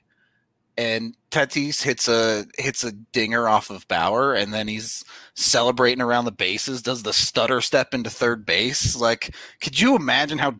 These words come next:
dope it would be if hockey players just start trash talking after they score goals and they're, like,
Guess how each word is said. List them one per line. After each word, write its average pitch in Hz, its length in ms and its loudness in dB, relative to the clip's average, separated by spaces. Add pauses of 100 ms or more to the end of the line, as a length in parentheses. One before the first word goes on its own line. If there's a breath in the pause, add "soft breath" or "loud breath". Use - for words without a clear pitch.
dope 139 320 2
it 156 100 0
would 143 200 -6
be 151 200 4
if 143 120 0
hockey 127 360 2
players 135 480 2
just - 240 -2
start 120 340 -2
trash 104 460 0
talking 117 380 0
after 120 260 -4
they 107 140 -4
score 113 300 -6
goals 107 500 -2
and 101 160 -10
they're, 101 160 -6
like, 95 260 -6